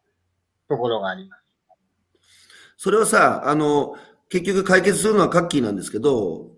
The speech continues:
Speaker 2: カッキーが、あの、やっぱりいろんな問題に直面した時にそれを乗り越える方法としてね、要はだって消費者っつうのはマーケティングのプロもいるでしょうし、まあ、いろんな職業のプロじゃないですか。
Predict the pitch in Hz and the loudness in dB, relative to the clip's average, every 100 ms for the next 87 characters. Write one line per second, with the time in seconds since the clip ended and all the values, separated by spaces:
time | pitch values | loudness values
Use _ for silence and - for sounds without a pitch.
0 | - 214 226 - 196 160 123 143 131 95 | -4 -2 -2 -4 0 2 4 6 4 2
1 | 73 - _ _ _ _ - 143 139 135 | -4 -12 _ _ _ _ -2 0 2 2
2 | 127 123 117 113 - 170 143 139 160 156 | 2 2 2 0 2 4 4 4 2 2
3 | 156 156 151 147 143 160 160 156 156 160 | 2 2 2 0 0 2 2 0 0 0
4 | 156 139 147 143 147 151 170 180 151 120 | 0 0 2 4 4 4 4 6 4 2
5 | 143 127 131 139 139 127 135 156 196 - | 0 2 4 2 2 -2 0 0 0 -4
6 | - - _ - - - 196 190 147 127 | -18 -20 _ -20 -20 4 6 8 8 6
7 | 143 131 117 - 180 190 - 214 - 156 | 4 4 2 4 4 4 6 4 4 0
8 | 139 123 139 165 165 165 165 165 165 175 | 2 2 2 2 2 2 4 4 4 4
9 | 185 151 139 147 135 117 110 101 135 123 | 4 4 2 2 0 -2 -4 -4 -2 0
10 | 95 73 - _ _ _ 123 123 180 202 | 0 -6 -14 _ _ _ -2 2 4 6
11 | 208 196 190 180 180 170 180 214 180 143 | 6 8 8 6 2 -2 0 2 4 2
12 | 170 170 127 107 98 - 80 - | 2 2 2 -2 -6 -8 -14 -20